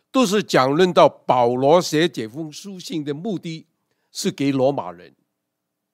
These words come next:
可惜到今天，罗马最大的这个天主教对救恩还是不明白，这个是很，很，这是没有办法想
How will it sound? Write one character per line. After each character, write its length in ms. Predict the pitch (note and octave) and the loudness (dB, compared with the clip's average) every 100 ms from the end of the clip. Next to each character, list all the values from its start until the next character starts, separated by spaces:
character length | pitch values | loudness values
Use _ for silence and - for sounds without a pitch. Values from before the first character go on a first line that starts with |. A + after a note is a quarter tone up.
| _ _ _ _ _ _ _ | _ _ _ _ _ _ _
可 220 | - A#2+ | -14 -12
惜 360 | - E3 C#3+ _ _ _ _ _ _ _ _ _ | -6 -6 -8 _ _ _ _ _ _ _ _ _
到 200 | D#3 B2 | 0 2
今 280 | - D#3+ D3+ | 0 -2 0
天， 320 | C3+ C3 B2+ _ _ _ _ _ _ _ _ _ | -2 -4 -6 _ _ _ _ _ _ _ _ _
罗 260 | B2 C#3+ G3 | 2 6 6
马 300 | F3 A#2 A#2+ | 4 2 -2
最 260 | - G3+ | -4 -4
大 340 | C#3+ G#3+ D#3 C3 | 0 2 4 2
的 200 | A#2 G#2 | -4 -8
这 160 | A#2 | -12
个 160 | G#2+ G2+ _ _ | -16 -18 _ _
天 220 | - F3 | 4 4
主 160 | B2+ G#2+ | 4 -4
教 380 | - C3 F#2 _ _ _ _ _ _ _ _ - | -2 -2 -2 _ _ _ _ _ _ _ _ 2
对 160 | E3 | 4
救 380 | - - F#3+ D3+ | 2 6 8 8
恩 280 | - D#3+ E3 | 6 4 2
还 220 | G#2+ B2+ | -2 0
是 120 | D3+ | 0
不 160 | D3+ D#3 | -2 -2
明 240 | A#2 A#2 | -4 -10
白， 280 | B2+ D#2+ _ _ _ _ _ _ _ _ _ _ _ _ _ _ _ _ _ _ _ _ | -16 -20 _ _ _ _ _ _ _ _ _ _ _ _ _ _ _ _ _ _ _ _
这 100 | - | -14
个 140 | C3 A2+ | -12 -12
是 160 | A2+ | -12
很， 260 | E2+ G#2+ A#2 _ _ | -14 -18 -20 _ _
很， 160 | _ _ _ _ _ _ _ _ _ _ _ _ _ _ _ _ | _ _ _ _ _ _ _ _ _ _ _ _ _ _ _ _
这 160 | E3+ D#3 | -4 -2
是 100 | C#3 | 2
没 200 | D#3+ E3+ | 4 4
有 120 | B2 | 2
办 240 | - A2 | -2 -8
法 100 | C3 | -8
想 240 | A2+ - | -12 -14